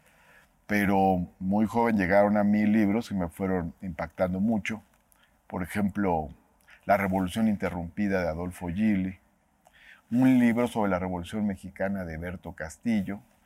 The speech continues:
unas obras de José Revueltas, Los Errores, Los Motivos de Caín, Los Muros de Agua,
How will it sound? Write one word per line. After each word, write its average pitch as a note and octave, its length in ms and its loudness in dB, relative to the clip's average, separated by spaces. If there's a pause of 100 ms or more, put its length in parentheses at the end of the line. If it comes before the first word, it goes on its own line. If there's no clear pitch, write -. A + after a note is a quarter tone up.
(560)
unas C3 400 -2
obras A2+ 480 0
de E2+ 540 -2
José G2 420 -6
Revueltas, G2+ 920 -6 (280)
Los G#2 380 -2
Errores, G#2 640 0
Los F#2 180 -6
Motivos G#2 540 -2
de F#2+ 160 -8
Caín, G#2+ 480 -2
Los F#2+ 180 -2
Muros A2+ 500 -2
de F#2+ 200 -2
Agua, G2+ 480 0